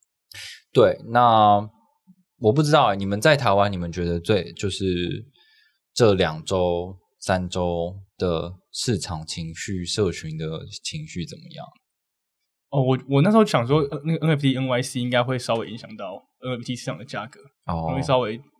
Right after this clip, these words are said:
Speaker 2: 对一些厉害的专案有一些价格拉抬的动作。但我觉得好像其实还好，就主要还是看这个每个专案有什么活动，就像 Doodle 拉了很多，但也是因为他们有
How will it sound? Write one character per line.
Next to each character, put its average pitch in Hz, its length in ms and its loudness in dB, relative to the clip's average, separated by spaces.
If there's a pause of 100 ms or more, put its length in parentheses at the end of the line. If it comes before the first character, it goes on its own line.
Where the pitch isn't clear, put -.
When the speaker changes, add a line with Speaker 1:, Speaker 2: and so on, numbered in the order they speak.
Speaker 2:
对 120 160 -6
一 123 40 -8
些 120 160 -10
厉 123 160 -6
害 123 100 -2
的 117 60 -4
专 110 160 -10
案 117 60 -8
有 113 140 -10
一 - 20 -14
些 113 120 -10 (280)
价 113 160 -2
格 95 80 -10
拉 107 180 -6
抬 - 160 -12
的 95 80 -20
动 107 140 -20
作。 - 240 -12
但 160 120 0
我 139 60 2
觉 120 120 -6
得 117 40 -4
好 123 120 -6
像 143 180 2 (640)
其 139 100 -4
实 139 80 2
还 131 140 2
好， - 160 -2 (220)
就 143 80 -10
主 135 160 -6
要 143 80 2
还 135 120 2
是 131 80 -2
看 139 180 0
这 135 100 -2
个 131 80 0 (340)
每 123 80 -12
个 123 80 -8
专 131 180 -4
案 131 80 0
有 120 80 -4
什 - 80 -10
么 117 80 -10
活 107 200 -12
动， 107 160 -14
就 131 80 -12
像 139 160 2
Doodle 139 280 0
拉 110 120 -4
了 113 80 -6
很 110 140 -14
多， 104 220 -20
但 143 120 -2
也 120 80 -6
是 135 100 -12
因 123 60 -6
为 117 40 -8
他 120 140 -8
们 101 100 -12
有 104 140 -14